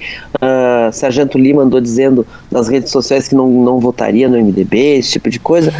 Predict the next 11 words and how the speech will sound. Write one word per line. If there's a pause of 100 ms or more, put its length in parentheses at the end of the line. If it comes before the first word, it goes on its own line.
<laughs>
Quero
ver
na
prática, (340)
mas
a, (120)
a,
a
questão (320)
parece